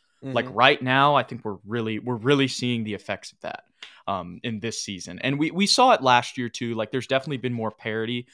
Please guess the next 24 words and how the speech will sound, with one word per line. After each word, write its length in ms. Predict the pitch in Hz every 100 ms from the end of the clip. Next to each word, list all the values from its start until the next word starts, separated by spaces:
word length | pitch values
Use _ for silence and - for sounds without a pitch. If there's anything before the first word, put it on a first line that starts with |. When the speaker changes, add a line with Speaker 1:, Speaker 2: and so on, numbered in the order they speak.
| _ -
Speaker 1:
But, 120 | 123
like, 160 | 123 135
when 100 | 127
you're 80 |
talking 380 | 123 139 135 139
about 220 | 120 113
the 80 | - -
picks, 420 | - - - - - _ _
like, 140 | 117 123
there 120 | 127
were 80 | 123
a 80 |
lot 320 | 117 120 127 147
of 60 |
teams 440 | - 151 143 135 -
that, 200 | 117 - _ _ _ -
you 120 | 117
know, 280 | 110 101 -
made 280 | 120 123 123
moves 420 | 123 123 120 -
to 100 | 117
get 200 | 104 -
star 280 | - 110 107
players 580 | - 110 107 104 101